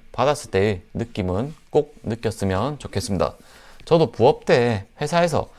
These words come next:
위탁 판매 첫 주문 알림을 받은 그 짜릿하고 신기한 느낌을 아직 잊지 못하고 있기 때문입니다. 광고 등록했다고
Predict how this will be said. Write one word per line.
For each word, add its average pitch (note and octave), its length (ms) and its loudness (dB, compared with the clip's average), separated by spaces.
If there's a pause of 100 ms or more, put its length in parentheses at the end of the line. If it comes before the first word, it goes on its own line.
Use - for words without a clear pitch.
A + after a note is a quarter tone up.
(260)
위탁 - 280 -2
판매 G2 500 -2 (200)
첫 E3+ 280 -2
주문 F#2+ 380 0
알림을 C3 440 0
받은 G#2 500 0 (440)
그 A#2 160 -6
짜릿하고 C#3 720 0 (140)
신기한 D3 520 -2
느낌을 G2+ 460 0 (100)
아직 A2 600 -2
잊지 F#3 240 -4
못하고 F#2+ 400 2
있기 A#2+ 640 -2
때문입니다. F#2 600 0 (100)
광고 D3+ 320 2
등록했다고 B2+ 920 2